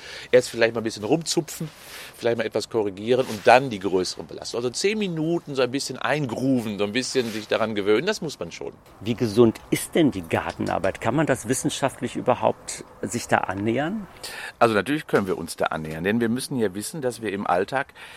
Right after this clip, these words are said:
Speaker 1: wenn man so den normalen Alltag des normalen deutschen Dienstleisters so insgesamt beschreibt, der sehr viel Bürotätigkeit möglicherweise hat, der Verwaltungstätigkeit hat, da müssen wir schon sagen, ist die Gartenarbeit eine wunderbare Möglichkeit,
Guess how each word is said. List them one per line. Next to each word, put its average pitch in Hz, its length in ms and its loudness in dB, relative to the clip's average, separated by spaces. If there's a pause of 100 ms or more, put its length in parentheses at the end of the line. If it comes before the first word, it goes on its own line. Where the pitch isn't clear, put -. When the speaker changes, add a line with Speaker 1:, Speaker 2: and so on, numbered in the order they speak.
(200)
Speaker 1:
wenn 107 100 -2
man 123 140 2
so 104 80 -2
den 101 140 2
normalen 104 420 4
Alltag 98 480 0
des - 180 -16
normalen 92 560 0
deutschen 90 440 -4
Dienstleisters 87 800 -6
so 76 160 -14
insgesamt 78 520 -14
beschreibt, - 400 -6
der 85 80 -4
sehr 82 140 -6
viel 80 100 -12
Bürotätigkeit 92 800 -8
möglicherweise 82 680 -8
hat, 82 160 -12
der - 60 -18
Verwaltungstätigkeit 95 1000 0
hat, 85 160 -10 (420)
da 120 80 -2
müssen 180 260 0
wir 151 80 2
schon 127 160 -2
sagen, 104 320 8
ist 107 140 -8
die 95 80 -8
Gartenarbeit 98 640 0
eine 87 240 -2
wunderbare 110 500 -2
Möglichkeit, 92 560 -6